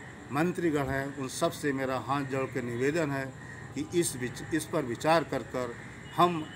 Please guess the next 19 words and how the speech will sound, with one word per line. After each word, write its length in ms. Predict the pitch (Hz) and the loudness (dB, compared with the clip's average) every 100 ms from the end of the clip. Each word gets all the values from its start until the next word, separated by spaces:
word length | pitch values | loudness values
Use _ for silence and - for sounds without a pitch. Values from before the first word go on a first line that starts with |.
| 123 | 2
मानवीय 640 | 139 156 165 180 190 202 | 4 6 8 10 10 10
से-, 460 | 156 143 135 139 - | 6 0 -2 -4 -6
संवेदनाओं 540 | 147 143 151 160 175 | -2 2 2 4 2
के 140 | 143 135 | 2 -2
साथ, 300 | - 135 131 - - - - | 0 0 0 -6 -16 -12 2
हम 220 | 151 156 | 4 4
सब 240 | 139 170 - | 4 2 2
सेवानिवृत्त 880 | - 139 139 139 135 139 131 160 - 123 | 2 2 4 2 4 2 2 -2 -4 0
लोगों 240 | 147 175 | 2 2
के 220 | 156 151 | 2 -2
साथ 280 | 123 135 131 - - - - - | 0 2 0 -2 -14 -14 -10 4
एक 200 | 151 151 - | 4 4 4
ऐसा 540 | 151 147 175 180 170 - - - - - - - - - - - - | 2 6 6 6 4 -4 -14 -16 -16 -16 -16 -16 -16 -14 -14 -10 -2
उदाहरण 360 | 147 143 165 | 4 8 8
पेश 380 | 147 127 170 165 | 8 6 6 6
हो 240 | 147 131 123 | 2 0 -2
जो 120 | - 131 | -4 -2
हम 280 | 139 151 | 0 2
लोग 220 | 143 135 | 2 0